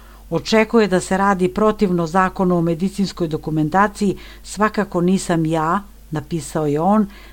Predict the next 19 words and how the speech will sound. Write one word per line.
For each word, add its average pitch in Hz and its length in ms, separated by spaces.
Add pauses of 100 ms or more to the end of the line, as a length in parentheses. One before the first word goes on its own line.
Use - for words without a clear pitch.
ne 254 140
precizirajući 214 1040
ko 269 200
to 269 200
očekuje 233 560
i 185 60
traži 214 400
od 170 100
lekara 190 480 (440)
da 147 140
krše 190 460 (280)
pomenuti 156 680
zakon. 139 540 (680)
Uprkos, 214 560
e, 185 300
svemu 233 400
navedenom, 196 800
pa 180 180
i 170 220